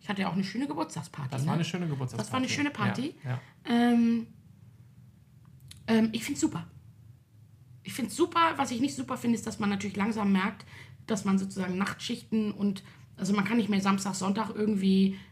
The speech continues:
Speaker 1: äh, jeweils abends weggehen oder lange mit Freunden abhängen bis m-, morgens um drei.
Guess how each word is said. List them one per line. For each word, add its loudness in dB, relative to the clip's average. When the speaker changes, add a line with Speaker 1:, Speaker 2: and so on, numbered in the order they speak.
Speaker 1:
äh, -12
jeweils 0
abends 0
weggehen -2
oder -4
lange 2
mit 4
Freunden -2
abhängen 0
bis 0
m-, -4
morgens 0
um -8
drei. -6